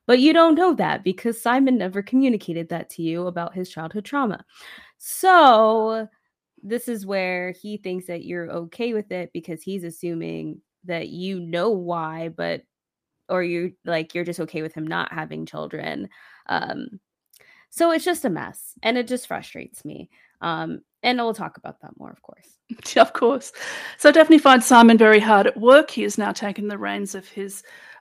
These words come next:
Speaker 2: uh, s-, of his, uh, estate. She goes into the village and finds, uh, many a cold shoulder is being turned on her. She finds out why, because of the pig.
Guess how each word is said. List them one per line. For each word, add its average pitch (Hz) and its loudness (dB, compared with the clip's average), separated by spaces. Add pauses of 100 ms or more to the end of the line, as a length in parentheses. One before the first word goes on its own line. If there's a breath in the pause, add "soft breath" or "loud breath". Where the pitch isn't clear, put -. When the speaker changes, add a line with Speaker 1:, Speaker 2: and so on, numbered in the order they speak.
(120 loud breath)
Speaker 2:
uh, 196 -6 (140)
s-, - -10
of 190 -8
his, 185 -6
uh, 175 -2
estate. - -2 (540 loud breath)
She - -4
goes 196 4
into 196 -6
the 208 2
village 220 4
and 190 -6
finds, 196 -8
uh, 196 -6
many 226 -2
a 233 -4
cold 214 -6
shoulder 220 -4
is 202 -10
being 202 -10
turned 220 -8
on 202 -12
her. 208 -16
She - -16
finds 208 -12
out 208 -6
why, 208 -2
because 208 -14
of 202 -16
the 196 -20 (420 soft breath)
pig. 240 0